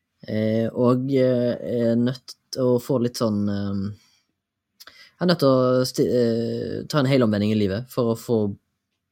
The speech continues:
prøve å deale med en så, eh, l-, altså,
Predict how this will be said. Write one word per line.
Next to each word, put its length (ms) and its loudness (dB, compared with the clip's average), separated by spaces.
prøve 360 2
å 460 -2
deale 400 0
med 360 -4
en 100 -2
så, 300 0
eh, 800 0
l-, 800 -6
altså, 520 -4